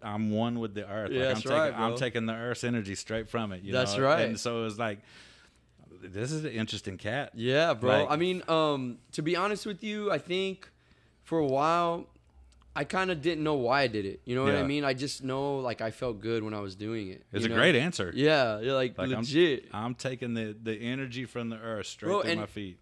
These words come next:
Speaker 2: I mean, I, it kinda sounds crazy, but it's like there's actual science behind that,
Speaker 1: Yeah.
Speaker 2: too. Like, uh, I mean, people do grounding and stuff like that.
Speaker 1: Yeah.
Speaker 2: I mean, that's kinda, I mean, I've,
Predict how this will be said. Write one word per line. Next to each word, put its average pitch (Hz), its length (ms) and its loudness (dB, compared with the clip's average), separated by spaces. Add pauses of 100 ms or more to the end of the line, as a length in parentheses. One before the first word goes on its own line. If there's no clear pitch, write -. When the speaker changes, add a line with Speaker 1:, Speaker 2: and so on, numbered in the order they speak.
Speaker 2:
I 123 40 -4
mean, 139 160 0
I, 139 80 0
it 131 180 -2
kinda 156 200 -2
sounds 143 280 -6
crazy, 139 300 -2
but 113 140 -4
it's 113 140 -6
like 113 200 -6
there's 123 240 2
actual 120 400 -2
science 110 420 -8
behind 104 400 -10
that, 98 140 -10
Speaker 1:
Yeah. 98 200 -2
Speaker 2:
too. 101 60 -8
Like, 101 240 -8
uh, 101 220 -8 (200)
I 113 60 -12
mean, 107 160 -6
people 117 240 -10
do 107 300 -8
grounding 110 520 -10
and 107 80 -12
stuff 113 280 -8
like 107 180 -4
that. 113 260 0
Speaker 1:
Yeah. 104 100 0
Speaker 2:
I - 40 0
mean, 98 100 -4
that's 113 220 -6
kinda, 104 480 -8 (420)
I - 60 -14
mean, 113 140 -2
I've, 117 140 -2